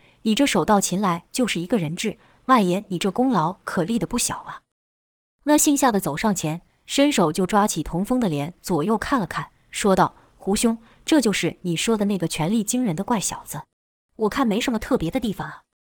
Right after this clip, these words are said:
胡野间道：“不是这个小子。”尽管胡说了不是，那姓夏的还是一拳打在童风的腹上，浸透肺腑，痛得童风想弯腰，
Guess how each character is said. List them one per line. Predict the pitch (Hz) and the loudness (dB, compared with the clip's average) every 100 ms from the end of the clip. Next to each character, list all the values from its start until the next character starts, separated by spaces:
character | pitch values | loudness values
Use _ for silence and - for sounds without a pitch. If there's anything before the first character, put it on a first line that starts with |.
| _ _ _ _ _ _ | _ _ _ _ _ _
胡 | - 240 | -4 2
野 | 294 196 | 2 2
间 | 202 | 0
道 | 214 156 - _ _ | 0 0 -2 _ _
：“不 | 196 | -2
是 | 220 | 0
这 | 254 | -2
个 | 170 | -2
小 | - - - | -4 -6 -10
子。” | 151 - _ _ _ _ _ _ _ - | -14 -16 _ _ _ _ _ _ _ -4
尽 | 262 285 | 0 4
管 | 220 170 | 4 4
胡 | - 226 | 0 -2
说 | 285 277 | 0 0
了 | |
不 | 165 190 | 0 -2
是， | 220 - - - | -2 -4 -8 -8
那 | - 233 | 0 2
姓 | 277 233 | 2 2
夏 | 214 175 | 2 2
的 | 147 - | 0 -4
还 | - 185 | -2 0
是 | 220 | 0
一 | 202 | -4
拳 | - 160 208 | -4 -4 -2
打 | 135 | -4
在 | 165 175 | -2 -4
童 | 165 180 | -4 -4
风 | 247 | -2
的 | 226 | -2
腹 | - 220 | -2 -2
上， | - - - - - | -2 -6 -12 -20 -4
浸 | 269 214 | 0 2
透 | 214 | 2
肺 | 196 254 | 2 2
腑， | 185 - - _ _ - | 2 -4 -18 _ _ 0
痛 | 285 | 2
得 | 190 | 4
童 | - 170 | 2 -2
风 | 214 254 | 0 0
想 | - - | -2 -2
弯 | 175 202 | -2 0
腰， | 240 | -2